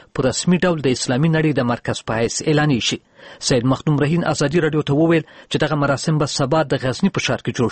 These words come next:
شي. ټاکل شوې د بېلابېلو هیوادونو په لسګونو استازي په دې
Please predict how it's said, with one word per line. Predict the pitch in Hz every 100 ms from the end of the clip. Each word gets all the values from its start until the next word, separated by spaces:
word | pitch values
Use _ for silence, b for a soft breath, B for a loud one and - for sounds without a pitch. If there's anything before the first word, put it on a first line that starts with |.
| -
شي. | 120 B B B B
ټاکل | 139 - 120
شوې | 175 170 156
د | 131
بېلابېلو | 139 139 143 185 123
هیوادونو | 127 120 117 123 - B B -
په | 151
لسګونو | 131 - 202 160 131
استازي | - - 123 123 - b -
په |
دې | 131 139